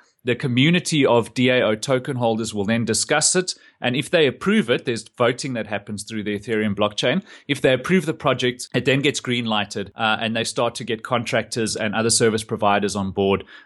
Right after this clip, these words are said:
uh, to bring these products to life. The products then get sold, just like any company sells products. The revenue comes back to the D A O. Uh, it gets spread back to the token holders, just like regular companies spread their profits back to shareholders.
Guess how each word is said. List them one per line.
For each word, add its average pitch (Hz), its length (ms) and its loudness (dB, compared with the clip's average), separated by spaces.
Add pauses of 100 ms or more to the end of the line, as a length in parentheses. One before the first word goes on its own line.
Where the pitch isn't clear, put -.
uh, 101 220 2
to 110 180 -2
bring 110 240 2
these 107 180 4
products 101 420 0
to 117 120 -4
life. 143 400 2 (300)
The 110 80 -8
products 147 380 0
then 117 160 -4
get 107 180 -8
sold, 180 520 -2 (100)
just 117 180 -8
like 107 200 -4
any 131 180 -4
company 143 400 -4
sells 143 260 -2
products. - 540 -2 (180)
The 110 80 -4
revenue 123 380 2
comes 117 240 -4
back 113 240 -2
to - 100 -10
the 107 60 -6
D 104 200 -2
A 95 160 2
O. 139 280 4 (320)
Uh, 107 240 2
it - 140 -10
gets 117 180 -6
spread 120 480 -2
back 113 280 -2
to 120 140 -8
the 107 100 -10
token 139 360 -2
holders, 147 480 -4
just - 240 -8
like 104 260 -4
regular 104 320 0
companies 101 480 -2
spread 101 300 -2
their 98 140 2
profits - 420 -2
back 90 240 -2
to - 100 -6
shareholders. 143 720 2